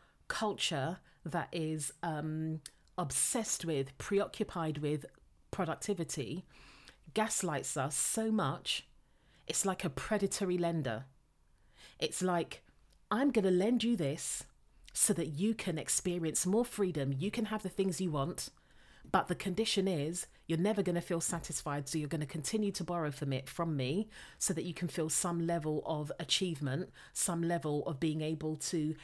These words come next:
have things immediately, um, so that when you do one thing, you get an immediate result, but you're never ever gonna be satisfied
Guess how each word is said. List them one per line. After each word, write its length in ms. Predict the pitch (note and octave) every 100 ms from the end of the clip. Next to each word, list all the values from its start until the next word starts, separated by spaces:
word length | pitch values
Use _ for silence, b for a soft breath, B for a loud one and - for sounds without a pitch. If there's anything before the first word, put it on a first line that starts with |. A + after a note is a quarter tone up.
| B
have 320 | - F#3+ E3+
things 420 | - - D#3+ E3 D#3
immediately, 800 | D#3+ F3+ C#3+ - C3 B2+ E3 B B B -
um, 260 | E3+ D3+
so 280 | D3 - D#3
that 200 | D3+ D#3+
when 140 | E3
you 140 | D#3 D#3+
do 280 | D#3+ E3 D#3+
one 280 | D#3 E3
thing, 260 | D#3 D#3+ D3+
you 80 | D3+
get 180 | D#3 -
an 100 | D#3
immediate 380 | D3+ D#3 D3+
result, 520 | D#3 D3 C#3+ C#3+ - - B B -
but 120 | E3
you're 100 | D#3+
never 380 | D#3+ F#3+ G#3+ -
ever 160 | G#3 F#3
gonna 200 | F3+ F3
be 140 | E3
satisfied 800 | - G#3 - F3+ - C3 C3+ D#3+